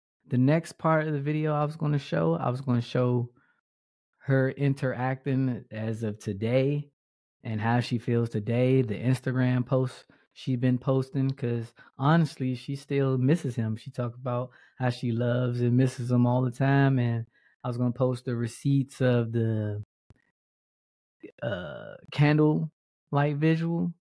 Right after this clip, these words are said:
that she had for him and, and stuff like that. So if you guys want to see that, make sure you go and click the links below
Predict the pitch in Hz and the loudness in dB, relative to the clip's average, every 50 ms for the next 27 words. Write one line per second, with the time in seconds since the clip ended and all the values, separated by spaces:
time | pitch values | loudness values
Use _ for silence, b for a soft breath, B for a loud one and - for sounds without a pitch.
0 | _ - 143 143 139 - 170 156 151 151 151 151 151 156 151 - 160 156 156 156 | _ -4 -4 -4 -2 -2 0 2 2 2 2 2 0 -2 -2 -2 -2 0 0 0
1 | 156 156 156 156 147 120 113 107 104 104 101 104 - _ _ _ _ _ _ _ | 0 0 0 0 -2 -2 -2 -4 -6 -8 -12 -14 -18 _ _ _ _ _ _ _
2 | _ _ _ - 135 127 - - 156 151 147 - 151 151 151 165 156 151 139 - | _ _ _ -8 -6 -4 0 0 0 0 2 0 -2 -2 0 -2 -2 -2 -4 -4
3 | - 139 135 135 - - - 135 - - 151 151 156 151 147 147 143 139 131 - | -4 -4 -2 -4 -4 -6 -6 -6 -4 -4 -2 -2 0 0 0 0 -2 -2 -2 -4
4 | 127 117 120 127 139 - - - - 135 127 - - - 143 139 143 147 151 156 | -4 -4 -2 -2 -2 -2 -4 -4 -4 -4 -4 -4 -2 0 2 2 2 2 2 0
5 | 165 208 - _ _ _ _ _ _ _ _ _ 127 131 143 143 - - 151 147 | -2 -4 -8 _ _ _ _ _ _ _ _ _ 0 0 0 0 -4 -4 -2 -2
6 | 143 139 139 135 131 131 139 139 139 135 135 135 135 135 135 - _ _ _ _ | 0 0 0 0 0 2 2 2 2 2 0 -2 -2 -4 -8 -12 _ _ _ _
7 | _ _ _ _ _ _ _ _ _ _ - 139 127 120 - - 147 143 - 139 | _ _ _ _ _ _ _ _ _ _ -6 -6 -4 -2 0 -2 -2 0 0 0
8 | 123 123 131 139 139 127 - - 131 123 123 127 135 139 147 151 156 156 | 2 4 4 4 2 0 -2 -2 0 2 2 2 2 2 0 -2 -4 -8